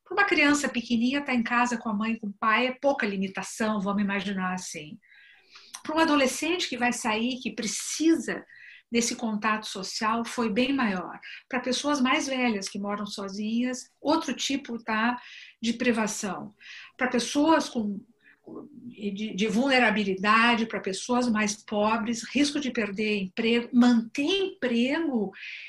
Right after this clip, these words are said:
é, é, é quase uma satisfação orgástica, vocês entendem? No sentido de que aquilo é essencial, tá? E aquilo tem um efeito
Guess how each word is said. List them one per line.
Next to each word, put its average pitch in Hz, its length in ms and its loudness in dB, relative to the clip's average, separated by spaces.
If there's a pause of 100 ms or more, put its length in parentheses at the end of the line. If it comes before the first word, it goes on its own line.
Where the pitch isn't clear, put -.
(200)
é, 247 260 -4
é, 247 140 -6
é 240 80 0
quase 320 480 4
uma 262 160 2
satisfação 214 800 -4
orgástica, 269 920 2
vocês 185 320 -8
entendem? 226 520 -2
No 214 120 2
sentido 269 540 0
de 226 80 0
que 233 80 -2
aquilo 294 340 -2
é 285 100 2
essencial, 262 1200 0 (760)
tá? 226 320 -6
E 220 120 -4
aquilo 208 440 -6 (200)
tem 349 340 2
um 285 240 0
efeito 269 1040 -2